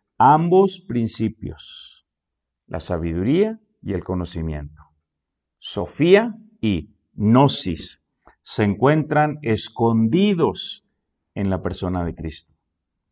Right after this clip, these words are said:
¿Por qué los teólogos pueden llegar a esos conocimientos profundos?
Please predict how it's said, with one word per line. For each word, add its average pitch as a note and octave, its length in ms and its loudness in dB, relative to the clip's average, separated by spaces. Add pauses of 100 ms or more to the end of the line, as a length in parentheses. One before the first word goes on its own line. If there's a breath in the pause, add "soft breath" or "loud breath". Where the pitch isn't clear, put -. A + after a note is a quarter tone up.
(440)
¿Por F#2 180 -2
qué C#3 140 2
los D#3+ 280 4
teólogos D3+ 500 6
pueden B2+ 640 0
llegar G#2+ 360 6
a D3 60 4
esos C#3+ 260 -2
conocimientos A#2+ 720 -2
profundos? G3 760 -2